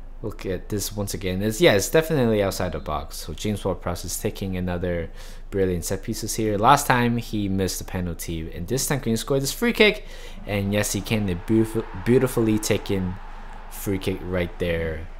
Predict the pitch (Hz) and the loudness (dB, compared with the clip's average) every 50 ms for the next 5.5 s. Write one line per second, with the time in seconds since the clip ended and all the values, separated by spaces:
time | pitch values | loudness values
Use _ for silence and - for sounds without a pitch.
0 | - - - - - - - - 85 82 82 82 82 82 82 80 80 80 80 80 | -14 -14 -14 -14 -14 -12 -6 -2 0 2 2 4 4 2 2 2 2 0 0 -2
1 | 76 73 82 90 - - - 98 92 - - - - - 98 110 - - - 110 | -2 -4 -6 -6 -6 -2 -2 0 0 0 -4 -4 -6 -4 -2 -2 0 0 2 2
2 | 98 95 92 - - - - 95 85 87 82 - - - - - - - - - | 2 2 2 0 -4 -6 -6 -4 -4 -4 -6 -6 -8 -12 -14 -12 -12 -6 -2 0
3 | 95 92 80 71 - 92 90 82 73 67 - - - 101 98 98 95 95 92 90 | 0 0 -2 -4 -6 -6 -6 -6 -6 -8 -8 -6 -4 -4 -2 -2 -2 -2 -2 -4
4 | 98 117 - - - 90 85 90 92 90 87 - - - - - - - - - | -6 -8 -10 -10 -8 -6 -4 -2 -2 -2 -4 -4 -8 -10 -12 -14 -14 -12 -12 -12
5 | - - - - 82 85 85 82 80 | -12 -10 -6 -4 -2 0 0 0 -2